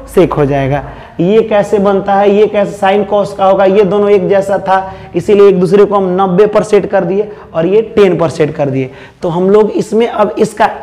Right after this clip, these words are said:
एक एक question बहुत सी मजेदार तरीका से देखेंगे। चलिए देखते हैं हम लोग question। तो यहाँ देखिए, आपके exam में केवल मात्र दो पर प्रश्न ही रहेंगे, केवल दो प्रश्न ही इस lesson से, यानी कि एक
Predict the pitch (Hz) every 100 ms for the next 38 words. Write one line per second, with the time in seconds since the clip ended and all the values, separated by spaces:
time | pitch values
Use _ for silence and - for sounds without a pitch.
0 | 285 339 339 294 262 - 226 - 226 196
1 | 202 214 214 190 202 175 180 196 214 214
2 | 202 190 185 180 185 170 165 180 170 208
3 | - - - - - - 214 247 190 202
4 | 208 214 226 190 190 247 240 - 151 -
5 | - 139 131 - - _ - - - -
6 | 269 277 285 294 294 285 269 277 311 339
7 | 339 294 302 226 220 196 262 285 269 247
8 | 247 240 - 233 240 180 170 208 285 -
9 | 220 160 160 349 - 302 240 - - -
10 | 247 247 196 185 185 170 160 147 147 226
11 | 226 254 247 151 220 277 277 285 247 262
12 | 233 233 233 196 214 208 214 214 226 220
13 | 220 220 220 -